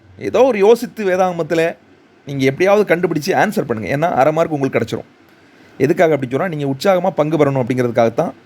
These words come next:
அந்த அரை மதிப்பெண்ணை கொடுக்குறேன். ஏன்னா, நீங்க கொஞ்சமாவது யோசிக்கிறீங்க அப்படிங்கிறது போது அது வந்து ஒரு சந்தோஷம். அதனால இந்த பத்து கேள்விக்கும் விடையளித்து நீங்கள் நாளை மாலை ஆறு மணிக்குள் பதிலை அனுப்ப வேண்டும் என்று உங்களை அன்போடு கேட்டுக்கொள்கிறேன். தேவன் உங்கள் ஒவ்வொருவரையும் ஆசீர்வதிப்பாராக. இணைந்திருப்போம்.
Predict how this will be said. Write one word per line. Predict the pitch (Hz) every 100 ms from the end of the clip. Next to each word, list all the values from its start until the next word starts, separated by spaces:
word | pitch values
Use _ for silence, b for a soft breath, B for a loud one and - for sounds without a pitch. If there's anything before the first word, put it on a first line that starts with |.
| _ _ -
அந்த | 110 110
அரை | 147
மதிப்பெண்ணை | 135 127 131 120
கொடுக்குறேன். | 110 104 113 - _ _ _ -
ஏன்னா, | 185 196
நீங்க | 165 160
கொஞ்சமாவது | 156 165 214 226 208 185
யோசிக்கிறீங்க | 226 185 180 180 165
அப்படிங்கிறது | 160 156 151
போது | 185 262
அது | 185
வந்து | 165 165
ஒரு | 151
சந்தோஷம். | 127 117 107 - - - B B B B B -
அதனால | 135 147
இந்த | 175 147 135
பத்து | 147 135
கேள்விக்கும் | 151 156 156 135
விடையளித்து | 147 139 135 233
நீங்கள் | 151 147 180 -
நாளை | 131 143
மாலை | 135 131 127
ஆறு | 131 147
மணிக்குள் | 139 131 202 294 - _ _ _ _ _ _
பதிலை | 120 135 135
அனுப்ப | 143 160
வேண்டும் | 135 131
என்று | 151
உங்களை | 165 127 117
அன்போடு | 117 131 117
கேட்டுக்கொள்கிறேன். | 113 120 107 127 214 - _ _ - - -
தேவன் | 120 135 175 -
உங்கள் | 127 117
ஒவ்வொருவரையும் | 117 135 123 127 110
ஆசீர்வதிப்பாராக. | 123 139 120 117 113 120 214 - - _ _ _ _ _ _ _ _ _
இணைந்திருப்போம். | 131 156 151 131 170 226